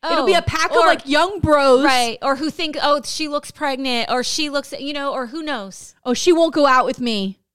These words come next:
Speaker 2: Oh,
Speaker 1: She
Speaker 2: wow.
Speaker 1: must be, she's skanky. She won't go out with me. We're gonna have to go pick her up."
Speaker 2: Right.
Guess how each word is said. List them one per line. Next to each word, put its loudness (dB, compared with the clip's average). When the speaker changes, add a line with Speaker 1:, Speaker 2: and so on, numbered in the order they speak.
Speaker 2:
Oh, -4
Speaker 1:
She -2
Speaker 2:
wow. 2
Speaker 1:
must 0
be, -6
she's -8
skanky. -6
She -6
won't -2
go 0
out 2
with -6
me. -4
We're -4
gonna -6
have -6
to -18
go -4
pick -10
her -4
up." -4
Speaker 2:
Right. -10